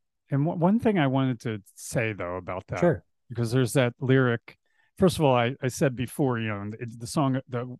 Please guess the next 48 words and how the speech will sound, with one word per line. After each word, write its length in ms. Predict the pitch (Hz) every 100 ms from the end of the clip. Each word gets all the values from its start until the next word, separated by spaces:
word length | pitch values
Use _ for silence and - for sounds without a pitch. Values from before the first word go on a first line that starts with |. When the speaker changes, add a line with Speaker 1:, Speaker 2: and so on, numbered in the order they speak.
| _
Speaker 1:
the 140 | 123
album 300 | 135 131 123
opens 420 | 120 120 117 104 135
with, 240 | 104 -
"I've 140 | 120
been 140 | 104 107
waiting 260 | 107 101
for 180 | 98 117
God 260 | 101 104 101
to 60 | 101
come 200 | 113 95
and 100 | 90
take 220 | 110 -
me 80 | 95
by 180 | 92
the 80 | 90
hand." 300 | 101 117 82 _ _ _ -
Speaker 2:
Mm-hmm. 300 | 107 98 92 - _
Speaker 1:
By 80 | 127
the 100 | 127
time 300 | - 143 139
she's 280 | - 123 -
lost 280 | 127 -
control, 640 | - 120 - 156 147 123 117
it's, 280 | 110 - -
um, 420 | 120 110 104 101 95 _ _ _ _ _ _ _
uh, 320 | 113 104 101 117
"She 300 | - - 147
came 360 | 127 143 135 131
and 120 | 117
took 200 | - 131
me 140 | 120 113
by 240 | 107 104
the 100 | 101
hand 440 | 95 107 113 85 - - _ _ _
and 160 | 101
said, 300 | 95 156 117
'I've 180 | 101 90
lost 320 | 104 101 98
control.'" 520 | - 98 - 127 95 - _ _ _
So 200 | - 147
when, 180 | 131 139 _ _ _ -
when 160 | 147
you 220 | 147 135 - -
first 340 | 202 208 -
think 200 | 170 139
of 120 | 120
Speaker 2:
Mm. 160 | 92